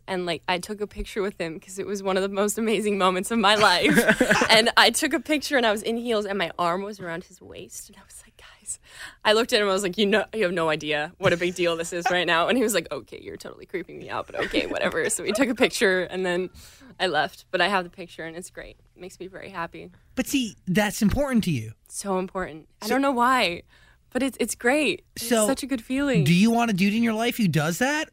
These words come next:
Speaker 3: or are you cool with a, a human being who, like, is
Speaker 1: Um,
Speaker 3: the reverse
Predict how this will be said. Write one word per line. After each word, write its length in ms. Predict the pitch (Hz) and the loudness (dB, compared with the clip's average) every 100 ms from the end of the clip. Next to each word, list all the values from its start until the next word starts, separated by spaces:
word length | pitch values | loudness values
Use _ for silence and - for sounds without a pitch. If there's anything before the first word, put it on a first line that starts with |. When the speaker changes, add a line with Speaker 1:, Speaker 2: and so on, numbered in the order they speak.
| - | -4
Speaker 3:
or 200 | 190 196 | 0 2
are 40 | |
you 180 | 208 214 | 2 0
cool 240 | 214 226 | 0 -4
with 160 | 214 214 | -2 -4
a, 200 | 208 190 - | -2 -4 -4
a 60 | |
human 260 | 202 226 214 | -2 0 0
being 300 | 214 214 202 | -2 -2 -2
who, 80 | 196 | 0
like, 460 | 180 170 151 - _ _ _ _ _ _ _ _ _ - | 0 -2 -4 -8 _ _ _ _ _ _ _ _ _ -6
is 80 | 262 | 2
Speaker 1:
Um, 180 | 311 330 | 4 4
Speaker 3:
the 80 | |
reverse 680 | 165 143 165 139 101 - - | 0 0 -2 -4 -8 -10 -10